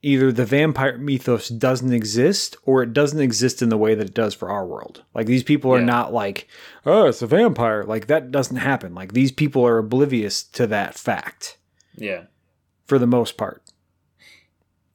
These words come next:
Speaker 2: And I think we, you know, we talked about this a little bit, you know, outside of the podcast, and, you know, you, you kinda talked about, um,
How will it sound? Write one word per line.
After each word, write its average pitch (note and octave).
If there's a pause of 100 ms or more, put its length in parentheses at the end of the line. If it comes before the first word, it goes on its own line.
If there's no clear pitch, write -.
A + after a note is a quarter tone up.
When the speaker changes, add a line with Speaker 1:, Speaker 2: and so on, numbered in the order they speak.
Speaker 2:
And B2+
I B2
think B2
we, A#2+
you C3
know, A2+
we G#2
talked G2+
about F#2+
this A2
a G#2+
little G#2+
bit, G2+ (280)
you A#2
know, E2+
outside G#2+
of G2
the G2+
podcast, F#2 (100)
and, F#2
you G#2+
know, F2
you, F2+ (560)
you A#2+
kinda G2+
talked G2+
about, F#2 (260)
um, F2+